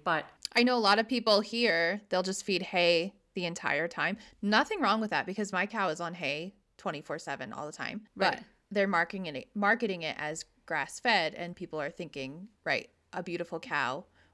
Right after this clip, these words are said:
Speaker 2: or steer
Speaker 1: Right.
Speaker 2: or bull on a beautiful meadow.
Speaker 1: Right.
Speaker 2: It's like the happy cows come
Speaker 1: Yes.
Speaker 2: from California picture.
Speaker 1: Right. <laughs>
Speaker 2: That's
Speaker 1: Right.
Speaker 2: what you see. But it's,
Speaker 1: Mm-hmm.
Speaker 2: meanwhile, they're in, like, a tiny pen that's all mud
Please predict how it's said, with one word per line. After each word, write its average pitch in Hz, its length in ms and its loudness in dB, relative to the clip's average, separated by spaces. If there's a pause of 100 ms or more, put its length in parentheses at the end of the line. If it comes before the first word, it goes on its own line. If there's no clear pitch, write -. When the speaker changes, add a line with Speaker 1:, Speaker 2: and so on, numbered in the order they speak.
(120)
Speaker 2:
or 180 80 -6
steer 156 480 -2
Speaker 1:
Right. 165 280 -2
Speaker 2:
or 180 80 -8
bull 151 320 -4
on 160 200 -6
a 160 60 -4
beautiful 185 580 -4
meadow. 147 360 -2
Speaker 1:
Right. 180 180 -4 (540)
Speaker 2:
It's - 160 -12
like 156 200 -4
the 160 80 -4
happy 165 520 -2 (320)
cows 147 360 -4
come 226 120 -4
Speaker 1:
Yes. 180 140 4
Speaker 2:
from 180 120 -6
California 147 680 -6 (140)
picture. - 340 -6
Speaker 1:
Right. - 180 0
<laughs> - 560 -12
Speaker 2:
That's 202 140 -6
Speaker 1:
Right. 180 60 4
Speaker 2:
what 160 100 2
you 180 80 -2
see. - 300 2 (220)
But 196 100 2
it's, 220 240 2
Speaker 1:
Mm-hmm. 214 80 -2
Speaker 2:
meanwhile, 180 420 6
they're 165 180 2
in, 160 120 -4
like, 151 180 -4
a 143 240 -4 (240)
tiny 180 420 0
pen 170 460 -2
that's 160 160 -6
all 151 140 -2
mud 147 340 -4